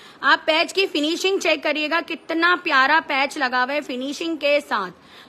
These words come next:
ये देखिएगा, ऐसा लग रहा है कि आपने काम करवाया है इसके ऊपर, कहीं से नहीं लग रहा कि आपने ये neck का patch use किया है। But फिर भी मैं आपको दिखाऊंगी price क्या है इसके, price फ़ोर्टी फ़ाइव हंड्रेड रुपीज है।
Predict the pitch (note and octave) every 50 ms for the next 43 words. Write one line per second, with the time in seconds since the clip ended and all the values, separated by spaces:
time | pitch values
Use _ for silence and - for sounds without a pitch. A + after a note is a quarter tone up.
0 | - - C4 D#4 D#4 C#4+ C#4 C4+ C4+ C4+ B3+ C4+ C4+ C4 C4+ D4 - F4+ F4 E4+
1 | D#4 D4 D4+ D#4 E4+ F4 D4+ F4+ E4 D4 C#4 C4+ - E4 E4 C4+ - C4+ B3 C4
2 | C#4 D#4 D#4+ D#4+ C#4 A#3+ A#3 A3 G3+ G3 G#3 A3+ A#3+ A#3 - B3+ A3 - - -
3 | G3+ G3+ - D4 D4 C#4 A#3 D4+ F4 F#4+ F#4 G4 F#4 F4+ F4+ E4+ D#4+ D4 D4+ D#4+
4 | E4 E4 D#4 C#4+ B3+ C#4+ D4 C#4+ C#4+ C4 A#3 A#3 A#3 - C#4 B3+ - A#3 A3+ A#3
5 | A3+ - B3+ C4+ D4 - - - A3+ G#3+ G#3+ A3 B3 B3+ G#3+ - - - - -
6 | - B3 B3+ B3+ - E4 F4 F#4 G#4 A4 G4+ F#4+ E4+ D#4 C#4 - D#4 C4+ D#4 -
7 | D4+ C4+ C4 C#4+ D#4 D4+ - C#4 C4 D4 F4 - - D#4+ D4+ D#4+ F4 F4 D#4+ -
8 | E4 D4 C4+ C#4 D4+ D4 D4+ C#4 B3 - D#4+ - C4 A3+ A#3+ B3+ B3+ A#3+ A#3 A3+
9 | G#3+ G#3+ - G3+ F3+ E3+ F3 F3